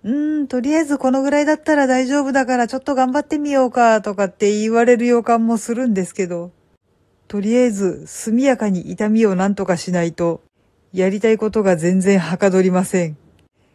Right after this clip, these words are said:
そうなってくると配信のネタがどんどんなくなってきちゃって、こんな困った事態に。いやー、もうね、このあたりも含めて全体的に自分が甘いんだっていうことは分かっているんですけど、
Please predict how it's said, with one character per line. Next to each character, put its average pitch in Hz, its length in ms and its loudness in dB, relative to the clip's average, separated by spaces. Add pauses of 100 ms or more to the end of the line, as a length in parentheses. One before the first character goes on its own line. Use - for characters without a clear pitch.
(160)
そ 220 260 -2
う 233 60 0
な 247 140 2
っ - 20 -
て 226 160 -2
く 226 140 -4
る 208 100 -2
と 185 200 0
配 226 280 2
信 247 200 -2
の 240 120 2
ネ 233 100 2
タ 247 140 0
が 240 100 2
ど 247 160 2
ん 285 60 0
ど 294 100 2
ん 254 80 4
な 240 160 4
く 254 80 -2
な 247 120 2
っ 240 40 -2
て 247 160 -4
き - 80 -8
ち - 100 -4
ゃ 220 40 2
っ 202 40 -8
て、 208 200 -4
こ 240 240 -2
ん 254 100 0
な 277 140 0
困 277 260 0
っ 302 100 -2
た 330 160 2
事 262 140 -8
態 285 240 2
に。 214 220 -2 (760)
い 165 100 -12
や 180 400 -6
ー、 - 20 -10
も 190 300 -6
う 180 60 -6
ね、 196 440 -4
こ 214 160 -4
の 208 180 0
あ 226 60 0
た 247 140 -2
り 214 120 -2
も 190 140 -2
含 - 200 -6
め 208 140 -2
て 175 340 -6
全 196 240 -2
体 214 200 0
的 214 240 -4
に 208 180 -2
自 190 240 -4
分 220 220 0
が 220 240 0
甘 202 260 0
い 247 140 2
ん 247 80 2
だ 208 80 2
っ 185 40 2
て - 160 -4
い 190 100 4
う 190 60 0
こ 196 160 -4
と 196 160 -4
は 175 280 -2 (140)
分 190 200 0
か - 80 2
っ - 60 -6
て - 160 -4
い 208 240 -2
る 254 120 0
ん 240 60 4
で 190 140 2
す - 80 -8
け 190 160 -4
ど、 - 180 -8